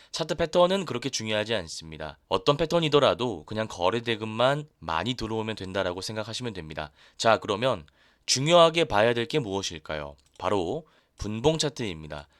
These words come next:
여기 보시면 굵게 설정한 선이 하나 보일 겁니다. 오늘 이 선을 설정하는 방법을 보고 이 선을 이용해서 어떻게 매매 타점을 잡는지까지도 제가 말씀드릴 겁니다.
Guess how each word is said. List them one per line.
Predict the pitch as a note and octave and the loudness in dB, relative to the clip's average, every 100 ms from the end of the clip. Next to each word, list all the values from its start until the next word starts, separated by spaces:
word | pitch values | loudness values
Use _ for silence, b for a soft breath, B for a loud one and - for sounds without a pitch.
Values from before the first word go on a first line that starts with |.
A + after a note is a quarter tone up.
| - | 0
여기 | G#2+ A#2+ | 2 2
보시면 | B2 A#2+ B2 B2 | 0 0 0 0
굵게 | - A2 G#2+ D3 | -2 -6 0 0
설정한 | C#3+ D#3 D#3 D#3 D3+ D3+ | 2 0 2 2 4 2
선이 | D3 F3 F3 | 0 -2 0
하나 | D#3+ | 2
보일 | D#3 F#2 F2+ | 0 -2 -6
겁니다. | F2 D#2 D#2 | -8 -8 -6
오늘 | F2+ A#2 A#2+ | -4 -2 2
이 | A#2+ | 2
선을 | C#3 C#3+ | 2 0
설정하는 | C#3 C#3+ D3+ C#3+ | 0 -2 0 0
방법을 | A#2 A2 A2+ A2+ C3 D3+ D#3+ D#3+ | -2 -4 0 2 4 0 0 -10
보고 | - G#2 G#2 F2 A#2 - b | -4 -4 0 -2 -2 -6 b
이 | A2+ | -4
선을 | A2 C#3+ C#3+ | -2 0 0
이용해서 | B2 B2 A#2+ A#2 C3+ D3 D#3+ b b | 0 -2 -4 0 2 4 0 b b
어떻게 | - F#2+ - C3+ | -4 -4 0 0
매매 | A2 A#2 | 2 0
타점을 | B2+ C3 B2+ | -4 -2 0
잡는지까지도 | B2 F#2+ A2 A2 - A#2 A2+ B2 C3+ | -2 -4 -6 -6 0 0 0 -4 -4
제가 | G2 G2+ | -4 -4
말씀드릴 | D2+ D#2+ G2+ F#2 F#2+ | -4 -6 -8 -6 -8
겁니다. | F#2 F2 D#2 D2+ D2+ | -6 -10 -10 -10 -10